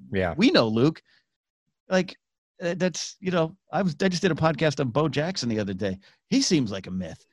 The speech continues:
Speaker 2: Remember when Bo Jackson would hit, play football and hit home runs and break bats over his knees? Yes. Seems like a long lifetime ago. And it's like, that was real. I witnessed it. And I can almost
Speaker 1: Yeah.
Speaker 2: not remember it. So
Speaker 1: Yeah.
Speaker 2: it, it really, and then it's a warning. I thought J J did great. It's, you, you,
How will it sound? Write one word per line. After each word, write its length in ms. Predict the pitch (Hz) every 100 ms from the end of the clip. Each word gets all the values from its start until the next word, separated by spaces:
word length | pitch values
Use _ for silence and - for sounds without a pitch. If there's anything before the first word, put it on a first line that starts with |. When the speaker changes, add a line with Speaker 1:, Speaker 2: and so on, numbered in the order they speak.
| _ _ _ _ _ -
Speaker 2:
Remember 220 | 156 214
when 140 | 165 131
Bo 180 | 170
Jackson 400 | 180 143 190 196
would 120 | 165 117
hit, 100 | 98
play 220 | 113 175
football 340 | - 180 180
and 80 | 185
hit 80 | 147
home 260 | 170 196 156
runs 240 | 175 175
and 80 | 131
break 220 | 160 151
bats 240 | 160 175
over 180 | 175 170
his 160 | 175 131
knees? 380 | 147 196 190 123
Yes. 320 | 147 123 - - - -
Seems 340 | - 151 127
like 240 | 123 113 - -
a 60 | 95
long 340 | 101 143 147
lifetime 400 | 127 127 120 120
ago. 140 | 117 -
And 80 | 123
it's 100 | 131
like, 160 | 127
that 120 | 139 208
was 160 | 131
real. 460 | 92 160 277 165 92
I 100 | 98
witnessed 380 | 139 269 175 113
it. 40 |
And 80 | 98
I 60 |
can 140 | 95 104
almost 100 | 123
Speaker 1:
Yeah. 160 | 180
Speaker 2:
not 180 | 127 95
remember 340 | 107 104 101 95
it. 100 | - - -
So 420 | - 147 135 131
Speaker 1:
Yeah. 80 | 147
Speaker 2:
it, 120 | 135
it 100 | 151 127
really, 540 | 117 139 220 208 180
and 100 | 147
then 120 | 147
it's 160 | 143 139
a 20 |
warning. 320 | 131 170 160
I 60 | 160
thought 180 | 202 196
J 180 | 208
J 160 | 196 208
did 200 | 196 214
great. 280 | 190 233 214
It's, 160 | 113 131
you, 100 | 117
you, 400 | 127 123 131